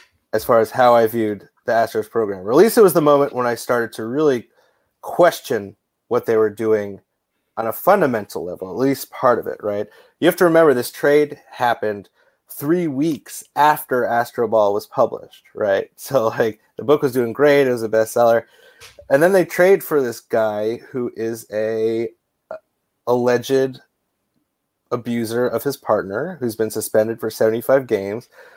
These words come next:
who's a great closer, who's twenty-three years old, but no one else in the league will touch except for one team who views him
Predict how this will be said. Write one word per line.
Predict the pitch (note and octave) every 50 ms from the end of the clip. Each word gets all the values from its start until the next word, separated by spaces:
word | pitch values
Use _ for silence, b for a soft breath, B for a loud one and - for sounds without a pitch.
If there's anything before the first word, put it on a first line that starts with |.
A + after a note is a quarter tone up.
| b b b b b
who's | - - C#3 C#3 C3+ C3+ C3+ A#2+ C3
a | A#2+
great | - C#3 D#3 G#3 A3 -
closer, | - - E3+ A3+ B3 D#3 D3 C#3 D#3 F3+ G3+
who's | F#3 D#3 -
twenty-three | - F3+ E3 E3+ D#3+ - D#3+ E3 D#3+
years | D3+ D3 B2+ C3+
old, | D#3+ F#3+ E3+ E3 E3 - - _ _ _
but | - C3+ B2 - - - -
no | B2 C#3+ E3+
one | G#3 G#3+
else | G3+ G3+ F3+ - -
in | D#3
the | C#3+
league | C#3 D#3 D#3 C3
will | C3 C3
touch | - - A3 G3+ - - - - - -
except | A2+ A2 - - - -
for | - B2+ B2
one | A#2+ C3 C3+ C3 B2+
team | - - A#3+ C4 G3+ F3+ F3 E3+ D#3+
who | C3+ C#3+ C3+ B2+
views | B2 C3 C3+ C3 B2 -
him | - A#2+ A2+ A2+ A2 G#2+ G#2